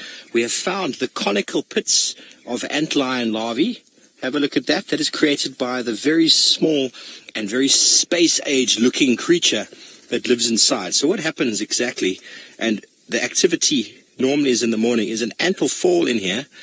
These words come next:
and the larvae is right in the bottom there. It's a very strange looking creature. And as the ant tries to climb up, it spits soil up onto the edge. Let's see if we can instigate him. Here we go.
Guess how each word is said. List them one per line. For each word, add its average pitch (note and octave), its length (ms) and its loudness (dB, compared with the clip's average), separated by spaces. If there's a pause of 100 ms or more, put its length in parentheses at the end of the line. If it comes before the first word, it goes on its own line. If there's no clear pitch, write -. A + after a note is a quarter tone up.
(360)
and A#2 100 0
the A2 40 0
larvae B2+ 480 0
is G#2 140 0
right C#3 260 -6
in C#3+ 80 -2
the C3 60 0
bottom A2+ 340 -2
there. G2 240 -4 (220)
It's - 120 -8
a G#2+ 60 -4
very D3+ 320 2
strange D3+ 580 2
looking - 240 -4
creature. - 480 -4 (1200)
And A2 120 0
as B2 200 2
the - 100 2
ant D3+ 120 -4
tries C3+ 260 0
to B2+ 80 0
climb B2+ 260 0
up, A2 140 -6
it - 100 -6
spits - 420 2
soil G#2 380 0 (460)
up - 200 -8
onto A#2 200 2
the - 140 -4
edge. - 260 0
Let's A2 160 -2
see - 200 2
if - 120 -2
we C3 80 -2
can - 220 -2 (540)
instigate A2+ 580 -4
him. E2+ 160 -10 (1000)
Here - 40 -16
we A#2+ 100 -2
go. D3+ 180 0